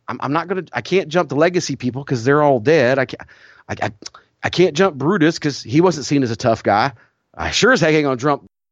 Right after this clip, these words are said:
D X 'cause there's, like, six of them. Well, everybody thinks Bret's tough and he's probably gonna be up there by himself, maybe with Natty. So he's the one I'm gonna jump. And I might actually have a chance 'cause, you know, he is sixty-one, but he's had two strokes of cancer. Yeah. How'd that work out, kid?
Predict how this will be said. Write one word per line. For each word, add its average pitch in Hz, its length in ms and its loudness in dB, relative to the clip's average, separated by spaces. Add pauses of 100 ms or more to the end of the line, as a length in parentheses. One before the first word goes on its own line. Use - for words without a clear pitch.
D 143 200 -2
X 185 160 0
'cause 107 100 -12
there's, 185 120 -2
like, 139 120 -2
six - 360 -4
of 127 80 -4
them. 143 320 0 (400)
Well, 165 100 -2
everybody 240 260 0
thinks 226 240 -6
Bret's 175 460 0
tough 143 240 0
and 120 80 -4
he's 202 160 -6
probably 240 280 -2
gonna 180 120 0
be 160 140 2
up 120 60 -6
there 139 120 0
by 135 200 2
himself, 123 380 -2
maybe 165 260 0
with 135 140 -2
Natty. 107 280 -4
So - 120 -12
he's 254 260 2
the 208 80 2
one 185 140 6
I'm 147 60 2
gonna 127 160 -2
jump. 110 320 -8 (360)
And 180 100 2
I 226 60 2
might 254 260 2
actually 214 300 -2
have 185 160 0
a 160 40 -6
chance 214 340 -8
'cause, 135 200 -10
you 170 60 -4
know, 160 80 -2
he 220 200 -4
is 240 100 -8
sixty-one, 185 720 0 (200)
but 151 100 4
he's 175 120 2
had 208 160 2
two 220 140 -4
strokes 208 340 0
of - 40 -14
cancer. 190 420 0 (400)
Yeah. 98 280 4 (260)
How'd 151 220 -2
that 139 100 4
work 117 180 -2
out, 95 180 -4
kid? 85 220 -12